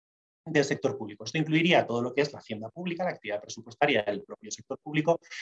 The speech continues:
pero también cosas complementarias, como por ejemplo todo lo que es el impacto que tiene esta actividad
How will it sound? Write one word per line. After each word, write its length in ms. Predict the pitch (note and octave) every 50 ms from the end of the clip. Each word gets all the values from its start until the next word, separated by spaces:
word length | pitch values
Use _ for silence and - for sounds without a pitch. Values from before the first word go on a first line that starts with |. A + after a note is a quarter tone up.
| - - _
pero 160 | F3 F#3 G#3
también 300 | A3 A3 G#3 G3 G3 G3
cosas 260 | F#3+ F3+ G#3+ G3 -
complementarias, 720 | - D#3+ B2+ A#2 A2+ G#2+ G#2+ - - B2+ B2 A2 G#2+ G#2+ - _
como 100 | A#2 A2+
por 140 | - -
ejemplo 280 | - - C3 - - C3+ -
todo 180 | - C#3+ D3 D3+
lo 120 | D#3 D3+
que 280 | - D3+ D3+ D3+ D3+ D3+
es 200 | D#3+ - - -
el 120 | C#3+ B2 A#2
impacto 420 | A#2 A#2+ - D#3+ D#3+ - - -
que 100 | - A2+
tiene 300 | - E3+ E3+ F3 D3 A#2+
esta 180 | A2+ A#2 - C#3
actividad 480 | - _ B2+ B2 C3 C#3 D#3 D#3 D3+